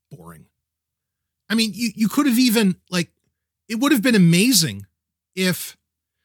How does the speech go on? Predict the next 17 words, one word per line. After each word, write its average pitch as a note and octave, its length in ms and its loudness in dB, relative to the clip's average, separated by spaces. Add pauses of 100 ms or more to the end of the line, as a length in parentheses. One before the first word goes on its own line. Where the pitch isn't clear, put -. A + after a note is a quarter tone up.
(140)
like, G#3+ 120 0
there C4 100 4
are C#4+ 180 2
points A3+ 680 -2
where F3+ 240 0
when F3 160 2
the E3+ 60 2
characters, F#3+ 880 2
you F#3 80 -4
know, F3+ 80 4
when D#3+ 140 4
the, D#3 80 0
when D3+ 260 0
some G#3+ 240 0
of D#3+ 160 2
the, D#3+ 460 4
uh, C3 300 -4